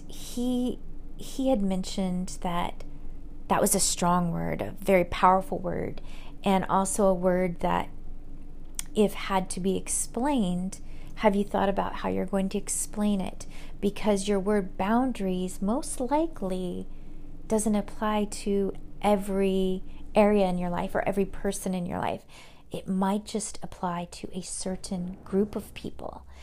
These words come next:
And if you were to talk to that group of people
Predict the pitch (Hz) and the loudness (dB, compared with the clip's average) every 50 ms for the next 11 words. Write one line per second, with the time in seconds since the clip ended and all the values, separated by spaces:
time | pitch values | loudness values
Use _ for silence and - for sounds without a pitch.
0 | - - - - - - - 214 202 196 190 190 - - - 208 208 - 202 196 | -18 -16 -18 -18 -10 0 4 6 6 6 6 2 0 -2 -2 -2 -2 -2 -2 0
1 | 202 208 196 208 208 208 202 - - - 202 196 190 185 - - - - 247 294 | 0 2 2 2 0 0 -2 -4 -4 0 0 2 0 0 -2 -6 0 2 2 2
2 | - - - - - 185 - - - 208 190 185 - 190 - - - - - 190 | 2 -2 -6 0 0 0 0 0 0 0 0 0 0 -10 -12 -12 -16 -12 -12 -12
3 | - - 190 185 190 214 233 - | -10 -8 -8 -8 -8 -8 -10 -12